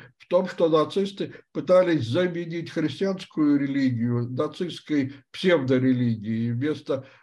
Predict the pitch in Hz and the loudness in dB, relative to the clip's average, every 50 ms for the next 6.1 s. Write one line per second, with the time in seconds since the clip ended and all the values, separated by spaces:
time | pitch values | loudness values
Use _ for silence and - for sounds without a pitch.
0 | _ _ 123 123 123 131 127 143 143 139 139 135 131 127 - - _ 117 117 143 | _ _ -2 0 0 2 2 2 2 2 0 -4 -8 -10 -12 -12 _ -2 0 4
1 | 170 165 156 147 139 131 123 120 - _ - 113 113 117 113 113 135 185 190 202 | 4 4 6 6 4 2 2 -4 -10 _ -6 -4 -2 -2 -2 2 4 4 4 4
2 | 202 196 151 190 170 - - - _ _ _ _ - 117 120 120 120 120 117 120 | 4 2 2 0 0 0 -2 -10 _ _ _ _ -4 -2 0 2 2 2 2 0
3 | 127 131 143 151 127 - 165 175 196 202 196 - - 165 147 139 127 147 156 160 | -2 -2 -4 -6 -6 -4 -4 -4 -4 -6 -8 -4 -2 -2 -2 -2 -2 -2 -2 -2
4 | 156 151 143 151 151 139 127 123 - _ _ - 123 139 175 175 170 - - 156 | -2 -2 -2 -2 -2 -2 -4 -6 -14 _ _ -10 -6 -6 -6 -6 -6 -10 -12 -12
5 | 131 117 117 117 139 160 160 151 156 139 123 - - 131 127 110 107 98 92 90 | -10 -8 -6 -2 0 2 2 2 2 0 -2 -4 -2 -2 -2 0 -2 -4 -6 -8
6 | 85 | -12